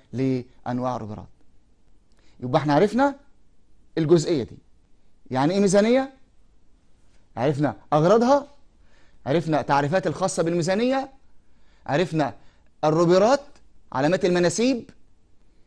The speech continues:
إيه هي؟ بتستخدم في إيه؟ إيه هو أنواعها؟ طيب،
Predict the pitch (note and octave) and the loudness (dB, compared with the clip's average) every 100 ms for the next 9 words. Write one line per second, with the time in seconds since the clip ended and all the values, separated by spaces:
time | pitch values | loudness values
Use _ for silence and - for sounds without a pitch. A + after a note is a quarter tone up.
0 | _ - D#3+ G3+ B3+ D4 C#4+ - _ - | _ -2 4 4 4 2 0 -10 _ -20
1 | - C3+ C3+ G#3 E3 F#3 F#3+ F#3+ A#3+ C#4+ | -10 -8 -4 -2 0 0 4 4 4 2
2 | C#4 - - _ - - - G3+ F3+ E3 | -4 -18 -20 _ -20 -20 -2 0 2 2
3 | B2 A#2 A2+ - - _ - - - - | -2 -4 -10 -14 -20 _ -20 -20 -20 -20
4 | - - - - - - - _ B2 G2+ | -20 -20 -20 -20 -20 -20 -20 _ -10 -10